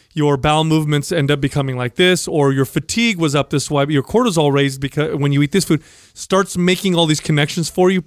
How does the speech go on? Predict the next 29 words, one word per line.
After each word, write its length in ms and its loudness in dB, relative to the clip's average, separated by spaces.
you 120 -2
know, 60 -2
and, 200 0
and, 240 -2
and 220 -6
tells 400 0
you 80 0
them, 320 2
which 200 -2
will 80 2
then 220 0
help 320 -2
you 400 0
make 300 -2
those 140 0
connections 440 -2
yourself 540 -2
and 240 -6
start 200 0
to 80 -10
eat 280 0
better 300 2
according 580 0
to 180 -4
your 300 2
own 300 0
individual 520 -2
body, 320 0
because 520 -2